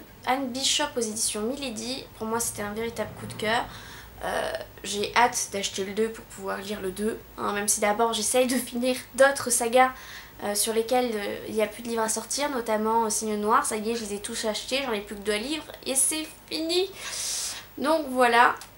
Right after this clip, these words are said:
ça m'évitera d'en avoir trois mille en même temps, même si j'en ai quand même trois mille en même temps. C'est pareil, il faut que je finisse Les Vampires, euh, de Chicago puisqu'ils sont terminés et il me manque que, euh, neuf, euh, neuf je l'ai déjà, il me manque, euh, ben,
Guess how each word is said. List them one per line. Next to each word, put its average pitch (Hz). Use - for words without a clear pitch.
ça -
m'évitera 226
d'en 226
avoir 202
trois -
mille 262
en 226
même 208
temps, 240
même 226
si 214
j'en 208
ai 202
quand 202
même 196
trois -
mille 226
en 202
même 190
temps. 226
C'est 240
pareil, 202
il -
faut 208
que 196
je -
finisse 208
Les 208
Vampires, 196
euh, -
de 208
Chicago 208
puisqu'ils -
sont 233
terminés 247
et 233
il 233
me 226
manque 226
que, 247
euh, 208
neuf, 226
euh, 247
neuf 226
je 220
l'ai 214
déjà, 202
il 208
me 214
manque, 233
euh, 254
ben, 196